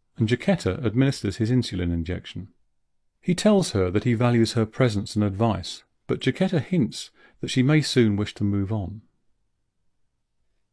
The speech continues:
The next day, Steed arrives in Tenebra, posing as James Sanderson, a Daily Globe reporter who has come from London to interview Chief Bai Shebro, leader of the opposition.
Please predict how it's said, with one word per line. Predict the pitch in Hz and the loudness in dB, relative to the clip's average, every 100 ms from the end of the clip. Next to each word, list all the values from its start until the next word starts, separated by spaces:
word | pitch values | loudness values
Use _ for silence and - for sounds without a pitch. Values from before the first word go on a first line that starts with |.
| _ _ _ _ - | _ _ _ _ 4
The | 147 | 6
next | 214 - - | 4 0 0
day, | 135 92 - 104 _ - | 2 2 -2 -10 _ -20
Steed | - - 190 | -4 0 2
arrives | 143 123 165 131 95 | 2 2 2 2 0
in | 90 | -4
Tenebra, | - 85 80 87 98 - _ | -2 -4 -4 -10 -12 -14 _
posing | - 175 165 123 | -2 0 2 2
as | 113 | 0
James | - 113 110 | 2 2 2
Sanderson, | - 156 160 110 - 90 - _ _ - | 0 0 0 -2 -4 -10 -12 _ _ -4
a | 143 | 0
Daily | 127 151 175 | 4 4 4
Globe | - 120 143 104 | 4 4 2 0
reporter | 95 - 87 107 107 | -6 -6 -8 -6 -2
who | 123 | -2
has | 113 | -2
come | 156 160 | -2 0
from | 151 120 | 2 2
London | 135 143 104 90 | 2 2 0 -2
to | - 123 | 0 2
interview | 131 113 113 | 2 -2 -4
Chief | - 139 131 - | -2 -4 -2 -2
Bai | 120 131 | 0 0
Shebro, | - 147 139 104 85 90 | -2 -4 -2 -2 -2 -2
leader | 107 131 95 | 0 0 -2
of | 101 90 | -4 -6
the | 104 | -6
opposition. | - 104 131 - - | -2 -2 -2 -4 -10